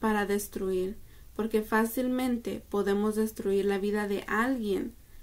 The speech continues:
con nuestras palabras, con los que, lo, con lo que les decimos. Si ustedes, nosotros les decimos a alguien, a un niño, con nuestras palabras, "Tú no vales nada", en ese momento pueden destruir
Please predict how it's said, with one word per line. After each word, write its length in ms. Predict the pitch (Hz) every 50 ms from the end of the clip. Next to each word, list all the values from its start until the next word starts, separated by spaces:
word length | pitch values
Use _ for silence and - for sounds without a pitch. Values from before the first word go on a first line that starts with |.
| -
con 200 | - - 220 226
nuestras 340 | 226 220 220 220 - 214 214
palabras, 580 | - - 196 196 196 190 196 196 196 208 202 -
con 180 | - 214 214
los 200 | 208 208 208 -
que, 200 | - 208 202 202 -
lo, 240 | - 214 214 214 214
con 180 | - 226 214 214
lo 100 | 208 202
que 120 | 220 214
les 160 | 208 196 185
decimos. 680 | 190 190 190 - - 190 190 185 190 190 202 - - - - - - - - - - - - -
Si 340 | - - - 240 240 226 - - - - - -
ustedes, 640 | - 247 233 240 - 240 233 240 247 262 262 262 -
nosotros 500 | 233 220 226 - 247 240 240 247 240 233
les 140 | 226 208 196
decimos 500 | 202 208 208 220 220 220 220 233 226 -
a 120 | 208 202
alguien, 420 | 202 208 208 208 214 214 214 - - - -
a 40 |
un 240 | - 202 214 220 233
niño, 460 | 240 240 240 240 226 208 202 220 220 - - - - - - - - -
con 220 | - - 214 214
nuestras 340 | 220 214 214 - - 208 208
palabras, 800 | - - 202 202 202 208 208 208 202 208 214 226 226 - - - - -
"Tú 120 | - 226
no 180 | 220 226 226 226
vales 340 | 233 233 233 233 226 220
nada", 400 | - 226 226 226 214 202 196 214 - - - - - - - - - - - - - - - -
en 160 | - 214 220 220
ese 240 | 214 220 220 247
momento 600 | 247 240 240 233 226 233 240 240 226 - 196 185
pueden 340 | - 214 202 190 208 214 226
destruir 640 | 214 220 220 - - 202 202 233 233 220 202 202 -